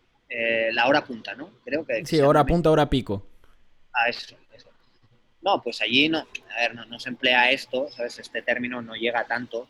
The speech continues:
Speaker 1: ¿sabes? Como a hacer dos horas y, pero, bueno, por las mañanas siempre las rondas de, que es las, lo-, las, los, las ex-, los exteriores, ¿no? De las
Speaker 2: Sí, sí,
Speaker 1: ciudades
Speaker 2: sí.
Speaker 1: siempre se, siempre se colapsan un poco, pero no,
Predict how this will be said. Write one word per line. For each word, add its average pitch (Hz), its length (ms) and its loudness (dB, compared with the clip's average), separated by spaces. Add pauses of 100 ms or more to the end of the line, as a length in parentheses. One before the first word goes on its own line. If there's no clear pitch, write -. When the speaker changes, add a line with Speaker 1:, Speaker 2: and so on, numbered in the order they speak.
Speaker 1:
¿sabes? 113 220 -10
Como - 280 -20
a 98 80 -18
hacer 104 320 -12
dos 110 200 -10
horas 110 300 -4
y, 104 220 -14 (240)
pero, 123 760 6
bueno, 123 200 -4
por 117 100 -12
las 120 220 -2
mañanas 131 440 0
siempre 135 340 -6
las 127 320 2
rondas 127 680 -4
de, 107 340 -4
que 107 80 -12
es - 200 -18
las, 101 380 -12
lo-, 101 280 -10
las, 107 160 -14 (360)
los, - 400 -20 (320)
las 113 260 -8
ex-, - 200 -16 (300)
los - 140 -20
exteriores, 123 560 2
¿no? 139 140 -2
De 151 80 2
las 127 100 0
Speaker 2:
Sí, 135 60 0
sí, 117 60 -2
Speaker 1:
ciudades 123 260 2
Speaker 2:
sí. 120 60 -4
Speaker 1:
siempre 120 220 -8
se, - 120 -14 (760)
siempre 123 240 -10
se - 160 -8
colapsan 117 460 -4
un 107 80 -16
poco, 175 440 -6
pero 113 300 -2
no, 113 800 -6